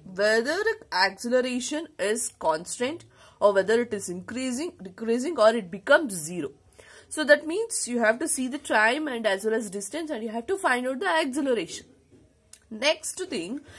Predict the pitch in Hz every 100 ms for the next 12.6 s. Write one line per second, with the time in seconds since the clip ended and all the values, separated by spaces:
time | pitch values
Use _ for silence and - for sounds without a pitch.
0 | - - 247 - 453 415 370 320 320 311
1 | 247 233 247 254 180 151 170 285 320 247
2 | 226 294 285 392 - 247 247 254 294 233
3 | 190 220 233 392 - 302 302 302 233 330
4 | 254 220 185 185 285 240 214 170 131 -
5 | - - - - - _ 330 349 359 427
6 | 311 427 - _ _ _ - 285 254 247
7 | 359 440 403 277 240 240 302 269 220 -
8 | 349 - 240 320 330 277 254 208 247 285
9 | 320 349 339 277 214 196 165 165 196 214
10 | 202 196 202 175 180 180 170 170 202 196
11 | 185 175 156 196 220 262 311 - 185 214
12 | 226 226 233 220 262 392